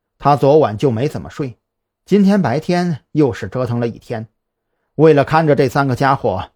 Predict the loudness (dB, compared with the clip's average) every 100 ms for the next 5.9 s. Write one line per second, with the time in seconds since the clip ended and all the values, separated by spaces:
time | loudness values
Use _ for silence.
0 | -4 0 2 0 -4 -6 -6 -8 -10 -14
1 | -20 -20 _ _ _ _ -4 0 2 0
2 | 0 -6 -8 -8 -10 _ _ 0 2 2
3 | 2 0 0 -2 -2 -2 -4 -6 -10 -10
4 | -6 -6 -6 -8 -2 0 2 0 0 -6
5 | -6 -4 -4 -8 -10 -12 -16 -18 -20